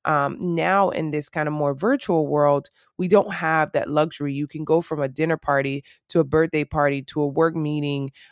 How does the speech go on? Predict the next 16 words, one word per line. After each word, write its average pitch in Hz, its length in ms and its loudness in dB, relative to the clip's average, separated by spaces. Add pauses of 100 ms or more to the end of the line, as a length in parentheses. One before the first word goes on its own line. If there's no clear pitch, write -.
(120)
um, 131 540 -2
to 151 200 0
a 139 60 -4
presentation 151 1040 -2 (220)
within 165 380 -2
minutes 175 520 -4
and 165 180 -2
not 151 260 0
have 147 500 -2
this 151 280 -2
opportunity 151 520 -4
to 135 100 -8
digress. 139 720 -2 (360)
Um, 131 460 -2 (160)
sometimes 165 540 0
even 165 260 -4